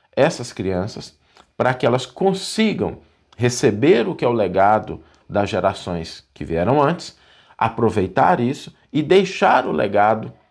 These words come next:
para as gerações seguintes. A questão da criança, ela é muito séria. A questão da criança é uma questão social. Uma criança que chega ao mundo,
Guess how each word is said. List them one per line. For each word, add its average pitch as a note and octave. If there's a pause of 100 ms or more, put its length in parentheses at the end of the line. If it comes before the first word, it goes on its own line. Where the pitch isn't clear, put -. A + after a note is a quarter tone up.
(200)
para A2
as G#2+
gerações F#2+
seguintes. D2 (920)
A C3+
questão E3
da B3
criança, D3+
ela C#3+
é -
muito D#3
séria. C3+ (340)
A -
questão D3+
da F3
criança D3
é G#3
uma G3
questão G#2+
social. D#2+ (300)
Uma B2+
criança C#3
que G#2+
chega G2
ao F#2
mundo, B2